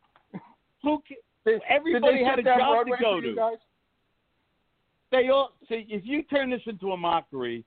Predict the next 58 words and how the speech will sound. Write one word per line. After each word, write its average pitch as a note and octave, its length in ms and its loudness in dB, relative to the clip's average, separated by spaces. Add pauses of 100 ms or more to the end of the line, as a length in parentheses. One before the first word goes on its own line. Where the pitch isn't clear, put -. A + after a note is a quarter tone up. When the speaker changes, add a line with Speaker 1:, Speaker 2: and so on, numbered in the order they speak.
(340)
Speaker 1:
that's, G3+ 220 4
Speaker 2:
It's - 160 0
not E4 120 4
Speaker 1:
that's E4 220 6
Speaker 2:
a G#3 40 0
Speaker 1:
on C#4+ 240 4
Speaker 2:
mockery. - 300 -2
Speaker 1:
you, - 220 -12
okay? D3+ 300 -2 (220)
And F3 80 -2
that's C4 180 2
because C4+ 320 -2
you A3+ 100 -4
don't B3 180 0
compete C4 360 -2
anymore. D#3 480 -2 (200)
When's B3+ 160 0
the B3 80 -2
last C4 120 0
Speaker 2:
'Cause D#4 80 0
Speaker 1:
time B3 80 4
Speaker 2:
I D4+ 60 4
Speaker 1:
you D4 60 4
Speaker 2:
don't D#4 80 2
Speaker 1:
picked D#4+ 160 2
Speaker 2:
want E4 60 6
Speaker 1:
up F4 60 0
a D4+ 40 -16
Speaker 2:
to C#4+ 60 -18
Speaker 1:
goddamn C#4+ 380 0
Speaker 2:
compete B3+ 220 -4
Speaker 1:
baseball G#3+ 220 -2
Speaker 2:
anymore. F#3+ 340 0
Speaker 1:
bat? F#3+ 100 2
Speaker 2:
I A3 40 -4
could B3 200 -14 (100)
still D4+ 220 2
compete. G#3+ 380 -2
Speaker 1:
It's A3 260 2
a A3+ 80 2
Speaker 2:
I G#3+ 40 2
Speaker 1:
mock-, G#3+ 320 2
Speaker 2:
just B3 100 -12
Speaker 1:
you're - 120 2
Speaker 2:
don't A3+ 80 0
Speaker 1:
making A#3+ 120 2
Speaker 2:
want A#3+ 220 2
Speaker 1:
it F#3+ 120 -6
a F3 40 -2
Speaker 2:
to. E3 60 0
Speaker 1:
mockery, C3+ 600 -2 (220)
okay? G#3 340 2 (200)
You're A3+ 140 -2
making C4 360 -2
it B3 140 -4
a A#3 40 -8
mockery. D3+ 540 -2 (1700)
Speaker 2:
Uh, F3 60 0